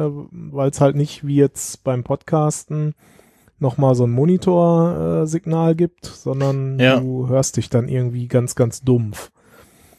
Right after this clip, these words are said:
Speaker 1: Und, und das ist halt durch dieses, ne, ich lass die Stimmen von außen, äh, durchs Mikro halt durch, äh, kann man damit halt
Speaker 2: Cool,
Speaker 1: auch sehr
Speaker 2: ja.
Speaker 1: gut telefonieren.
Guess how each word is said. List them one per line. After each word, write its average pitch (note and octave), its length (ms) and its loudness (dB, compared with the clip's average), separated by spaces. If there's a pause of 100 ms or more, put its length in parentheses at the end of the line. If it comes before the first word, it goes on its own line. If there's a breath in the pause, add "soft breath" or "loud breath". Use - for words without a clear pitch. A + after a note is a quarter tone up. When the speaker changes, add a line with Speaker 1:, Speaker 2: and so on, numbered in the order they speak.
(300 soft breath)
Speaker 1:
Und, C3+ 360 -12
und B2+ 340 -4
das B2+ 220 2
ist - 220 -2
halt B2 220 4
durch B2+ 180 2
dieses, B2 680 -2
ne, C3+ 320 2
ich - 240 -8 (300)
lass C3 180 2
die B2+ 120 -6
Stimmen D3 280 0
von - 180 -4
außen, B2+ 1400 -6
äh, B2 40 -6
durchs B2 320 -6
Mikro C#3+ 400 0
halt B2 200 2
durch, C#3 420 -4 (1000 soft breath)
äh, A#2+ 480 0
kann C3+ 220 -2
man B2+ 120 2
damit B2 280 0
halt B2 160 4
Speaker 2:
Cool, - 60 0
Speaker 1:
auch B2 100 2
sehr C3 160 4
Speaker 2:
ja. C3 100 2
Speaker 1:
gut C3 140 0
telefonieren. A#2+ 580 -2